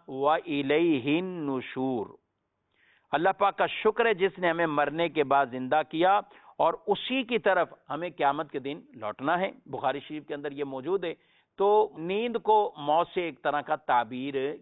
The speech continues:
کیا گیا ہے۔ اور یہاں فرمایا عقل والوں کے لیے بہت کچھ ہے سیکھنے میں، یعنی جو رب تمہیں یہ موت،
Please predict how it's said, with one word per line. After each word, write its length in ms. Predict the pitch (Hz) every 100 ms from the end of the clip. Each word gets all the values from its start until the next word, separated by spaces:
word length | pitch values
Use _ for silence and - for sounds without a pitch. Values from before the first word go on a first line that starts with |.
| 151
کیا 180 | 139 98
گیا 300 | 98 - 101
ہے۔ 60 | - _
اور 140 | 185 202
یہاں 260 | 208 247 240
فرمایا 360 | 254 247 262 -
عقل 300 | - 277 269
والوں 260 | 254 240
کے 140 | 214 208
لیے 200 | 190 170
بہت 340 | 147 202 -
کچھ 180 | 226 220
ہے 60 | 202
سیکھنے 340 | 196 - 180
میں، 140 | 165 151 _ _ _ _
یعنی 260 | 147 170 220 180 127
جو 320 | 135 196 233
رب 280 | 208 220 214
تمہیں 320 | - 226 247
یہ 260 | 220 240 240
موت، 440 | 190 196 208